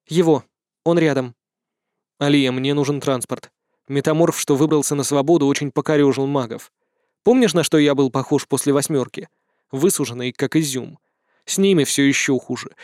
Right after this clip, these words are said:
Я, конечно, вылечил, но еды мне просто неоткуда брать. Понимаю, что сейчас ночь, но выбора особого нет. Нужно кого-то сюда отправить. Не вздумай ехать сама, мы устранили последствия, но не саму проблему. И разломы руины всё ещё опасны». «Поняла, минуту.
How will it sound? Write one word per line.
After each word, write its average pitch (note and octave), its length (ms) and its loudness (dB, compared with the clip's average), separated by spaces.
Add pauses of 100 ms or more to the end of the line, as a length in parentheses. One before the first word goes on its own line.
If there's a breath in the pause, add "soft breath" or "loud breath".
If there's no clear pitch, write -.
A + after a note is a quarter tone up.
(140 loud breath)
Я, D#3 220 0
конечно, E3 460 0
вылечил, D#3 420 2
но C3 160 -4
еды C#3 320 0
мне B2+ 160 -2
просто C#3 300 -2
неоткуда C3+ 440 0
брать. A#2+ 320 -6 (460)
Понимаю, D#3 480 2
что - 160 -2
сейчас C#3 340 -2
ночь, D#3 240 0
но C3 140 0
выбора C3+ 340 0
особого C3 380 0
нет. C3+ 260 -6 (280)
Нужно D3+ 340 0
кого-то D3 400 2
сюда C3+ 320 0
отправить. - 500 -6 (320)
Не E3 160 2
вздумай D#3 420 2
ехать C#3 360 -2
сама, C3 300 -2
мы B2+ 120 -4
устранили D3 480 0
последствия, C3+ 680 0
но C3 100 -4
не C#3 100 -2
саму C#3+ 260 -2
проблему. C3 500 -2 (340 soft breath)
И D#3+ 80 2
разломы D#3 440 2
руины C#3 340 2
всё - 240 0
ещё C3+ 300 2
опасны». B2+ 500 -4 (760)
«Поняла, E3+ 480 0
минуту. D#3 420 0